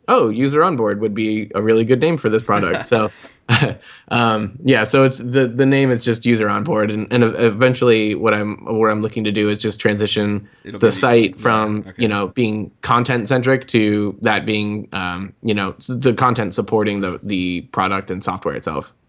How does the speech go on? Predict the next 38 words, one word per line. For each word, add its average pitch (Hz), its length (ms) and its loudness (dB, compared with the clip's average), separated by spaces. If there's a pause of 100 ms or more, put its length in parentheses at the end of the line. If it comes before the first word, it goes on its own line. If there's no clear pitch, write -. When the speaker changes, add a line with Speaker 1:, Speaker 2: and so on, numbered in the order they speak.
Speaker 2:
Awesome. 98 520 -10
So 98 500 -12
for - 160 -18
people 110 260 -10
listening, 113 320 -10
if 110 100 -12
they 117 100 -6
wanna 113 160 -8
be 107 60 -14
the 107 80 -10
first 127 280 -8
people 117 240 -10
to 113 60 -12
sign 123 280 -6
up, 131 160 -4
they 113 120 -10
can 107 120 -14
just 107 180 -20
kinda 107 280 -10
check - 240 -14
out - 120 -10
your 110 120 -10
site, 113 320 -6
and 110 100 -10
eventually 131 600 -4
it'll, 113 260 -8
it'll 110 220 -10
change 113 340 -12
over 110 180 -10
and 104 80 -10
they 104 100 -12
can 98 120 -16
have 104 180 -10
that 98 140 -8
opportunity. 98 520 -14
So 117 80 -18
that's 110 140 -12
cool. 120 320 -10